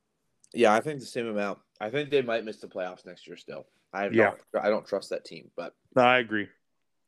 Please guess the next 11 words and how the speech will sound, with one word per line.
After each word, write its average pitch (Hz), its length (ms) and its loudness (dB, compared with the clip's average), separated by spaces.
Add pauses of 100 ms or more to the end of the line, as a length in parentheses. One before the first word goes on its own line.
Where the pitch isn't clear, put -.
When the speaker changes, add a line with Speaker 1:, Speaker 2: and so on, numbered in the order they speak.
(1120)
Speaker 1:
Um, 104 520 2 (1600)
all 110 60 -8
right, 139 160 2
last 127 260 0
team, 127 180 -12
Seattle. 120 560 -2 (2000)
I'm 110 80 -8
gonna 135 100 -8
say 139 160 -10
worse. 135 560 -4 (1400)
Uh, 95 480 -12